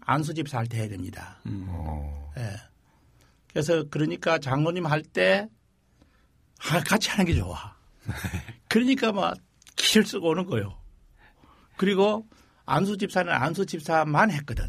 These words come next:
Speaker 3: 네.
Speaker 1: 가-, 장로 안수, 에, 못한 사람은 그걸 오고,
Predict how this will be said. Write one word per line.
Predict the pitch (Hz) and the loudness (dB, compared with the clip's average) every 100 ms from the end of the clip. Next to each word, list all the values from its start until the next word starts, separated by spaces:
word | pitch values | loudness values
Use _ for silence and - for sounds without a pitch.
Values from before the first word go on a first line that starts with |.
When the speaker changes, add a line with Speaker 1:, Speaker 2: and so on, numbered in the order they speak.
| - - - | -6 -12 -8
Speaker 3:
네. | 87 78 69 67 - - - - - | -8 -8 -10 -16 -20 -20 -20 -20 -16
Speaker 1:
가-, | - 143 165 | 0 2 2
장로 | 147 180 226 240 | 2 2 4 6
안수, | 165 170 208 190 214 - | 6 2 -4 -6 -8 -6
에, | 147 139 139 143 143 135 | -4 -2 -2 -2 -2 -2
못한 | 131 123 147 196 | 0 4 4 4
사람은 | 185 175 151 | 2 0 0
그걸 | 147 135 | 2 4
오고, | 127 151 127 127 147 101 | 4 4 2 2 2 -4